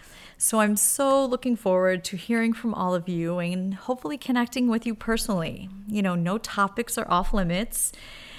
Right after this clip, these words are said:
And I say, let's shoot for the stars and really feel our interconnectedness and, you know, bring ourselves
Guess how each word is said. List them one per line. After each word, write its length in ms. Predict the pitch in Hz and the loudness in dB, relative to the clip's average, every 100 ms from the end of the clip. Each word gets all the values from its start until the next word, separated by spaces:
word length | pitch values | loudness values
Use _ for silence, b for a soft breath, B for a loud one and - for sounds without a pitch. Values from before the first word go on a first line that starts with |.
| B B - | B B -4
And 140 | 202 | 0
I 120 | 202 269 | 2 2
say, 260 | 277 269 | 4 4
let's 220 | 262 269 | 4 0
shoot 220 | - 247 240 | -2 -4 -4
for 160 | 294 | -2
the 120 | 277 | 2
stars 720 | 254 - 196 208 240 262 254 - | 2 2 0 0 2 2 2 0
and 320 | 208 214 226 277 | 0 0 0 -2
really 260 | 311 349 | -2 -2
feel 360 | 320 - 320 330 | -2 -4 -2 0
our 220 | 330 339 | 0 0
interconnectedness 1500 | - 311 339 - 233 190 220 - 330 214 180 165 165 165 - | -2 -4 -4 -2 0 2 -2 -6 -6 -4 -2 -2 0 0 0
and, 280 | 185 185 - | 0 -2 -2
you 100 | 226 | -2
know, 260 | 247 247 214 | -2 -4 -10
bring 220 | - 240 285 | -4 -2 0
ourselves 1120 | 294 - 208 180 170 165 175 185 - - | -2 0 2 2 2 0 -4 -2 0 0